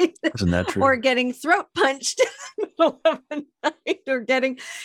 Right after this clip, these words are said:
Speaker 2: you know, because children don't sleep like matchsticks. They sleep
Speaker 1: No.
Speaker 2: like capital letters. <laughs> They sleep
Speaker 1: Absolutely.
Speaker 2: like the K and they sleep like the T and they sleep like the L.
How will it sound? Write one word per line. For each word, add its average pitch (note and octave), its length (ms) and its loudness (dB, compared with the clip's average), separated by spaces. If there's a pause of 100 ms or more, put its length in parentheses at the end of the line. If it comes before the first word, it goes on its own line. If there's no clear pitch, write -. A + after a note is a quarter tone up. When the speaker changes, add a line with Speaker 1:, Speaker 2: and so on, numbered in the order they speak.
Speaker 2:
you E4+ 80 -4
know, F#4+ 140 2
because - 320 0
children G4 420 -2
don't C#4+ 220 0
sleep C4 260 -6
like A#3 260 -2
matchsticks. - 1000 -4
They C4 160 0
sleep - 380 -2
Speaker 1:
No. A#3 60 -12
Speaker 2:
like C4 220 0
capital C4+ 420 0
letters. C4 460 2
<laughs> F#4+ 100 0 (220)
They - 80 -2
sleep G#2 40 4
Speaker 1:
Absolutely. F#2 480 -2
Speaker 2:
like F#2 260 0
the - 80 -4
K G#3 500 -2
and A3 140 -4
they G#3 100 -2
sleep A3 280 -10
like A3 220 -2
the B3+ 200 -8
T A#3 360 -2
and B3 140 -2
they B3+ 140 -4
sleep A#3 280 -4
like A#3+ 200 -4
the C4 160 -4
L. F3+ 340 0